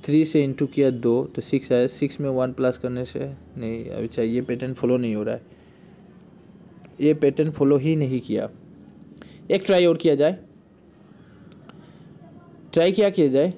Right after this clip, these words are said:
अ, अच्छा, ये फ्रैक्शन डील हो रहा है। यहाँ पे देखिए,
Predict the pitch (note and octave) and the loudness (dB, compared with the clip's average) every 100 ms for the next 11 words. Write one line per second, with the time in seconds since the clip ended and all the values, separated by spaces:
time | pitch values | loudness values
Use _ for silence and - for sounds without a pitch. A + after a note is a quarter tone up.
0 | - - - - - - - - - - | -12 -20 -20 -20 -20 -20 -20 -20 -20 -20
1 | - - - A#2+ A#2 A#2+ B2 - - - | -20 -18 -10 -8 -6 -8 -10 -14 -20 -20
2 | - - - - - - - - - - | -20 -20 -20 -20 -20 -20 -20 -20 -20 -20
3 | - - - - - - - - - - | -20 -20 -20 -20 -20 -20 -20 -20 -20 -20
4 | - - D3 F3 D#3 D3 D3 C#3 E3+ D3 | -20 -6 -2 2 4 4 2 0 2 4
5 | B2 A#2 A2 G#2+ - - - - - - | 4 4 2 -2 -6 -20 -20 -20 -20 -20
6 | - - - E3 G3+ A3 D3 A#2+ | -20 -20 -4 0 2 2 0 -2